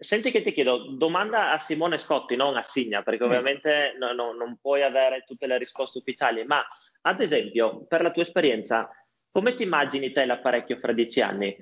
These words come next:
Speaker 1: Dato che è venuto fuori, ad esempio, Stiletto che ha rotto un po' gli schemi, fra dieci anni ti immagini, eh, che si continuerà ad andare avanti in questa direzione come Stiletto? Ci sarà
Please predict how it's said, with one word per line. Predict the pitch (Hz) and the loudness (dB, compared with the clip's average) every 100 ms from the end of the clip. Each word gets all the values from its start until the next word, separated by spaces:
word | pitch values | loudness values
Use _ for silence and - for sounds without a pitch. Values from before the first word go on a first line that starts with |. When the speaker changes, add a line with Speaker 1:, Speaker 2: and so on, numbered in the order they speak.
| - - | -16 -2
Speaker 1:
Dato | 160 214 - | 0 0 0
che | 160 175 - | 0 0 -2
è | 147 | -4
venuto | 147 151 147 | -4 -4 -4
fuori, | - 156 | -2 0
ad | 151 | 0
esempio, | 127 131 131 151 147 - - | 0 -2 0 2 2 -2 -8
Stiletto | - - 127 131 139 139 | -16 -2 2 2 0 0
che | 123 | 0
ha | |
rotto | 127 127 135 | 0 0 -2
un | 123 | -2
po' | 117 123 123 120 113 | 0 2 2 2 2
gli | 117 120 | 0 -2
schemi, | 123 - 123 113 104 - - _ | -2 0 2 2 -2 -4 -12 _
fra | - 160 | -2 0
dieci | 151 170 - 165 | 2 0 0 0
anni | 170 180 196 196 185 | 0 0 0 0 0
ti | 160 | 0
immagini, | 156 151 156 147 165 165 165 165 - _ _ | 0 0 0 0 2 2 2 0 -4 _ _
eh, | 139 139 139 139 | 0 2 2 0
che | 143 139 135 | 2 4 2
si | 135 143 | 0 -4
continuerà | 160 151 151 147 | -2 0 0 2
ad | 151 | 2
andare | 156 143 | 2 2
avanti | 139 147 | 0 -2
in | 151 | -2
questa | 143 143 | -2 0
direzione | 139 131 131 143 143 139 | 2 0 2 2 2 0
come | 135 131 127 123 117 117 | -2 0 2 2 0 -2
Stiletto? | - 127 139 160 180 165 | -2 2 2 2 -2 -2
Ci | 139 | -4
sarà | - 139 143 | -2 0 2